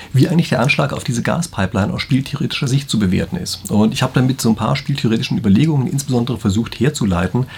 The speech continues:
wer denn eigentlich hinter der ganzen Sache steckt. Dummerweise war es so, dass ich letzte Woche noch fälschlicherweise davon ausgegangen bin, dass alle vier Stränge der Leitungen betroffen sind. Also das war in der letzten Woche so ein bisschen hin und her.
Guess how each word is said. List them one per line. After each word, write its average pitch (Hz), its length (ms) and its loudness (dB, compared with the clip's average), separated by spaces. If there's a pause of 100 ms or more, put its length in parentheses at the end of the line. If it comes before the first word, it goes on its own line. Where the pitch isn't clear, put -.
(180)
wer 110 160 4
denn 139 100 4
eigentlich - 220 0
hinter 185 180 6
der - 80 -2
ganzen - 300 -4
Sache - 240 -4
steckt. - 340 -8 (640)
Dummerweise 147 460 6
war 139 80 6
es - 80 -2
so, 139 160 2
dass 139 160 0
ich 101 100 0
letzte 131 320 2
Woche 135 180 0
noch 113 240 0
fälschlicherweise 117 760 0
davon 110 240 0
ausgegangen 104 480 0
bin, 107 140 2
dass 90 120 0
alle 110 220 -4
vier 147 300 0
Stränge 139 360 -2
der 131 120 -2
Leitungen 120 440 0
betroffen 117 460 0
sind. 170 460 2
Also - 200 -2
das - 200 -2
war 101 60 2
in - 20 2
der 90 80 4
letzten 117 240 0
Woche 104 160 0
so 95 80 4
ein 90 80 0
bisschen 123 260 0
hin 107 160 2
und 92 160 2
her. 165 240 4